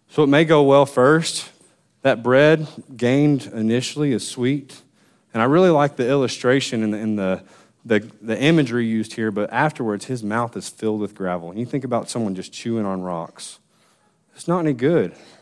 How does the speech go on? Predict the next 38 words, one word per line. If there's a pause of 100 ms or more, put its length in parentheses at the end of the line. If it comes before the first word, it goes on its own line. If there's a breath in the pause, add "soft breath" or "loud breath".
(1300 soft breath)
People,
it
may
work
at
first,
you
may
deceive
people
at
first,
but
afterwards
they're
gonna
find
you
out. (2500 soft breath)
Some
other
negative
things,
and
I'm
gonna
group,
uh,
quarreling,
gossip,
and
talking
too
much
all
into
one
category.